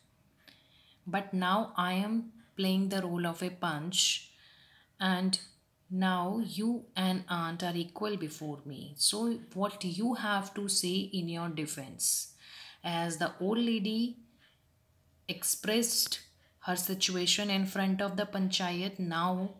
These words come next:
it's the time for Juman to explain. Juman said, "Three years ago, my aunt transferred her property to me.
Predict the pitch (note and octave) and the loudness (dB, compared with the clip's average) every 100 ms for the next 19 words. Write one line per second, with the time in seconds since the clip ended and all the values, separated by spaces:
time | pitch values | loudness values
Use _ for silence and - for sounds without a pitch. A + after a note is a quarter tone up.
0 | - F3 F3 - F#3 F#3 - G3 A3+ B3 | -6 -6 -4 -6 -4 -4 2 4 4 2
1 | A#3+ A3+ F#3 F#3+ F3+ F3 F3 F3 E3 D#3 | 0 2 2 2 2 0 -2 -4 -4 -2
2 | A3+ - - _ _ F#3 F#3 - F#3 D3 | -4 -6 -18 _ _ 0 2 2 2 0
3 | C#3 F#3 - - - - - - - - | -2 -10 -16 -20 -20 -20 -20 -20 -20 -20
4 | - - A#3 A#3 C#4+ C#4 G3+ F3+ F#3 - | -8 2 6 8 8 6 4 0 -2 -10
5 | - - - A#3+ C4 B3 F#3+ F#3+ G3 - | -20 -20 -4 0 2 4 4 2 2 0
6 | E3 D3+ F3+ F3 E3 D3 F#3 F#3 - - | -2 -6 -4 -2 -2 -2 -4 -10 -16 -12
7 | - - G3+ G3+ G3+ G#3 A3 F3+ F#3 F#3+ | -10 -2 0 0 -2 2 2 4 0 2
8 | G3 F#3+ F#3+ B3 B3+ G3+ G3+ F#3+ F3+ D#3+ | 2 4 2 0 0 0 -2 0 -2 -2
9 | E3 E3 E3 E3 F3+ D#3+ C3 A#2+ | -4 -4 -6 -4 -4 -4 -6 -10